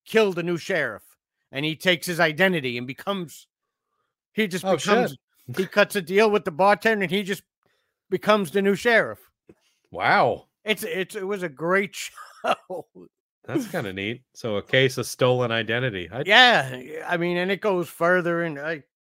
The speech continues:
Speaker 1: you know, but
Speaker 2: What'd you call it? Newlander?
Speaker 1: No, uh, no, Homelander is the name of
Speaker 2: Homelander. Oh.
Speaker 1: the character he plays in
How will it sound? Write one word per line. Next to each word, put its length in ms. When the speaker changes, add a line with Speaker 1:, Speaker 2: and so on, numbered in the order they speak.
Speaker 1:
you 100
know, 220
but 120
Speaker 2:
What'd 160
you 80
call 300
it? 140
Newlander? 640
Speaker 1:
No, 160
uh, 360
no, 220
Homelander 720
is 140
the 100
name 260
of 240
Speaker 2:
Homelander. 40
Oh. 280
Speaker 1:
the 140
character 520
he 160
plays 400
in 380